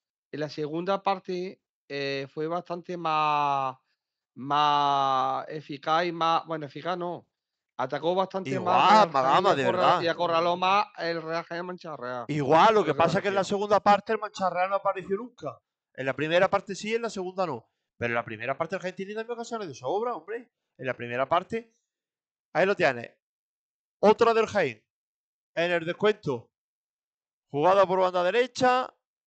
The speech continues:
Speaker 2: El centro y se la quitan a, a Fernando de, de, en el área pequeña. Jaén ha tenido cuatro o cinco jugadas en la primera parte. Y esta, la primera jugada a los dos minutos, el penalti.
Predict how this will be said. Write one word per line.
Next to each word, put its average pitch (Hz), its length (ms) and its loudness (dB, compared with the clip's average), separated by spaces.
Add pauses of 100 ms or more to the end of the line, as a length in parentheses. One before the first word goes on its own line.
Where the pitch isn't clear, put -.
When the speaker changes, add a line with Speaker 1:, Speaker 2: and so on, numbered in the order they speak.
(220)
Speaker 2:
El 151 160 -2
centro 254 720 4
y 180 160 -4
se 180 140 -2
la 170 100 2
quitan 208 240 -4
a, 196 280 4
a 180 180 0
Fernando 202 420 -4
de, 175 440 -4 (880)
de, 160 340 -10
en 160 80 -14
el 160 100 -6
área 180 180 -2
pequeña. 131 480 -10 (1000)
Jaén 135 280 -4
ha 185 100 2
tenido 233 240 0
cuatro 247 360 2
o 190 40 -4
cinco 196 260 -8
jugadas 175 280 0
en 165 40 0
la 151 120 2
primera 135 300 -6
parte. 185 680 -6 (260)
Y 156 120 0
esta, 208 200 4
la 160 100 2
primera 185 320 0
jugada 190 320 4
a 165 40 4
los 160 100 0
dos 208 140 0
minutos, 254 540 0
el 147 140 -6
penalti. 160 440 -2